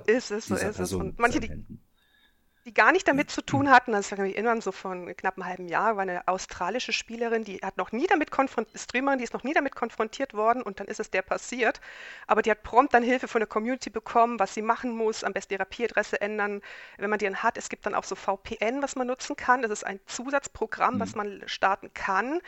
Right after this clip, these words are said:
Speaker 1: für Leute auf der Playstation natürlich schwer, wenn es nicht beim P C geht, aber es gibt Router, die das können, die haben so ein V P N integriert, das ist, soweit ich weiß, wechselnde I Ps, äh, oder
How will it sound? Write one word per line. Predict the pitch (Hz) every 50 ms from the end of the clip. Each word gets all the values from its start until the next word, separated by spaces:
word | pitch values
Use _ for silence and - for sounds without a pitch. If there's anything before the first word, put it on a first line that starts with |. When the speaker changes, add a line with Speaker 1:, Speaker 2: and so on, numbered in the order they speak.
| - - - -
Speaker 1:
für | - - 220
Leute | 220 233 - -
auf | - -
der | - 196
Playstation | - - 202 202 254 - - - 247 233 233 - -
natürlich | 214 196 - 208 190 -
schwer, | - - 160 185 208
wenn | 196
es | 180 -
nicht | - 175
beim | - 165 -
P | - - -
C | - - - 202 208
geht, | - 226 226
aber | - - 185
es | - -
gibt | - 202 - - - -
Router, | 196 208 262 - 311 269
die | 220 202
das | - - - - -
können, | - 190 190 214 269 349 415 427 -
die | 190 196
haben | 202 202 202
so | - 202
ein |
V | - - - 190 190 -
P | - - -
N | - 196 202 208
integriert, | - 214 214 - - - - - - 214 233 269 311 - - - - - - - - - - _ _ _ -
das | 202 - -
ist, | - 226 - -
soweit | 202 202 214 -
ich | - 240 - - -
weiß, | 226 220 220 226 - - 180
wechselnde | 220 - - - 240 220 214 208 -
I | 180 190
Ps, | - - - - 220 233 202 -
äh, | 180 - - _
oder | - 196 190 185 170 -